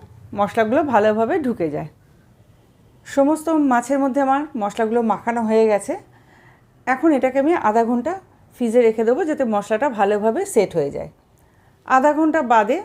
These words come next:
মাছটাকে বার করে নিয়ে আসলাম। এবার চলো তোমাদেরকে এটাকে ভেজে দেখাই। একটা ফ্রাই প্যানের মধ্যে আমি দিয়ে দিলাম সর্ষের তেল। তেলটা যখন ভালোভাবে গরম হয়ে যাবে, তেলটাকে কিন্তু খুব ভালো করে গরম করে নিতে হবে।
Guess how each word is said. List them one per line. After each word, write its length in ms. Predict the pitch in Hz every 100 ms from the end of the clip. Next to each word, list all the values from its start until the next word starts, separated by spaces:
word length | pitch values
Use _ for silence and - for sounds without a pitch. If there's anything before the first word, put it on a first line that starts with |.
| - 233 - _
মাছটাকে 400 | 208 202 - 220
বার 200 | 214 190 -
করে 180 | 240 233
নিয়ে 140 | 208
আসলাম। 240 | 196 311 359
এবার 260 | - 220 247
চলো 260 | 240 247 427
তোমাদেরকে 440 | 339 233 220 220
এটাকে 280 | 247 240 285 415 - _ _ _ -
ভেজে 300 | 175 214 294
দেখাই। 380 | 240 - - 170 - _ _ _ _ _
একটা 260 | - 262 339
ফ্রাই 260 | 339 247 214
প্যানের 320 | 247 254 277
মধ্যে 260 | 247 226 269 285
আমি 100 | 254
দিয়ে 120 | 220
দিলাম 200 | 220 349 403
সর্ষের 440 | - 214 - 165 -
তেল। 160 | 156 156 - _ _ _ _ _ _ _ _ _ _ _ _ - - - -
তেলটা 220 | 262 269 294
যখন 220 | 311 330
ভালোভাবে 500 | 233 202 233 262 294 277
গরম 280 | 220 233 233
হয়ে 120 | 226
যাবে, 200 | 220 349
তেলটাকে 360 | 392 269 262 277
কিন্তু 220 | 285 277
খুব 180 | 311 320 233
ভালো 220 | 208 233
করে 160 | 320 339
গরম 300 | 214 226 240
করে 180 | 226 180
নিতে 220 | 165 165
হবে। 220 | 170 160